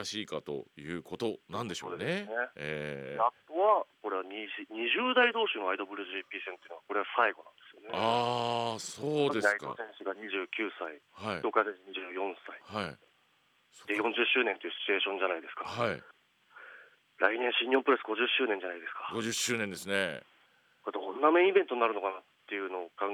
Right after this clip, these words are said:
Speaker 2: えても、
Speaker 1: はい。
Speaker 2: こう、今からですね、
Speaker 1: はい。
Speaker 2: こう、新日本プロレスワールドに入って見るって時にですね、
Speaker 1: はい。はい。
Speaker 2: もう来年の一月四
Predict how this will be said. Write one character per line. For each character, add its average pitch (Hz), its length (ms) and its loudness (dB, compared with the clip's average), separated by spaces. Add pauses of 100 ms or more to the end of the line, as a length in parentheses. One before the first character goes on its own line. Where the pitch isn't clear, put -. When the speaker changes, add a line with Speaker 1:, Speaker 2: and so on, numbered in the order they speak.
Speaker 2:
え 101 80 4
て 87 80 -8
も、 90 340 -4
Speaker 1:
は 90 300 -4
い。 64 80 -12 (760)
Speaker 2:
こ 120 320 -2
う、 - 60 -2
今 156 180 6
か 131 100 4
ら 104 220 2
で 90 80 -12
す - 120 -16
ね、 98 200 -4 (100)
Speaker 1:
は 101 220 -6
い。 73 80 -8
Speaker 2:
こ 101 80 -8
う、 - 20 -6
新 104 140 -6
日 104 80 -4
本 - 160 -4
プ - 80 0
ロ - 80 6
レ - 80 4
ス 113 80 2
ワ 123 80 10
ー 123 80 6
ル 104 80 -2
ド - 20 -6
に 92 140 -8
入 151 160 2
っ - 0 -
て - 320 -10 (160)
見 101 80 4
る 156 100 6
っ - 60 2
て - 80 -4
時 - 160 -12
に - 80 -20
で - 60 -20 (100)
す 92 40 -12
ね、 80 200 -8
Speaker 1:
は 90 160 -2
い。 - 0 -
は - 0 -
い。 - 20 -6
Speaker 2:
も - 60 -2
う - 20 -2
来 156 220 6
年 170 80 0
の 170 100 -2
一 - 140 -4
月 156 240 0
四 160 80 2